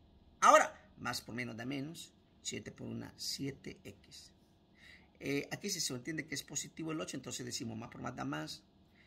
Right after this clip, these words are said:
Y nueve por ocho sería, ¿cuánto? Sería setenta y dos que Y. Luego, más por menos da menos y nueve por una es nueve.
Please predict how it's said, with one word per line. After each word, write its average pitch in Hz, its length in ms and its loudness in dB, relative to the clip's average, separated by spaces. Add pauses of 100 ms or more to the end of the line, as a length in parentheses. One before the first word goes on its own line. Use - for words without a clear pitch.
(140)
Y 127 120 -6
nueve 127 280 0
por 127 220 -4
ocho 151 240 -4
sería, 131 360 -6
¿cuánto? 131 300 -10
Sería 117 480 -10 (720)
setenta - 720 -4
y - 80 -10
dos 135 240 -4
que 123 240 -10 (120)
Y. - 220 -10 (640)
Luego, 120 500 -8
más 120 260 -10
por 117 140 -12
menos 107 240 -8
da 110 80 -6
menos 147 420 -4
y 123 60 -10
nueve 117 300 -10
por 117 140 -14
una 110 260 -12
es - 200 -10
nueve. - 200 -20